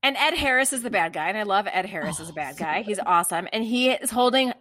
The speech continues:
Speaker 1: he's holding hostages on Alcatraz. They're tourists who are going to see Alcatraz. And he's holding them hostage for, like, kind of a good reason. Like, it's,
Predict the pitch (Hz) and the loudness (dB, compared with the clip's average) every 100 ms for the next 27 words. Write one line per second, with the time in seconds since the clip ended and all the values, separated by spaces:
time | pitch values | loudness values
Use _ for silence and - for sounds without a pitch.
0 | _ 226 247 240 247 247 247 233 - 233 | _ -2 0 4 4 6 4 2 -2 0
1 | 262 - 214 175 175 180 - 202 202 196 | 2 0 0 2 2 2 4 2 2 2
2 | 156 185 190 - 339 180 180 - 214 196 | 2 2 -2 0 2 2 2 0 -2 0
3 | 180 208 202 185 - 170 - 180 170 - | -2 -2 -2 -2 0 -2 -2 0 0 -2
4 | - - - - 220 208 233 262 302 302 | -14 -18 -4 0 0 2 2 4 0 2
5 | 214 185 220 220 - _ _ - - 415 | 2 2 0 -2 -4 _ _ -8 2 6
6 | 640 523 453 - - - 311 392 403 349 | 6 6 2 0 -8 0 2 4 4 2
7 | 233 262 220 233 254 220 170 170 190 196 | 2 0 0 -2 -2 0 0 2 0 2
8 | 214 - | -2 -2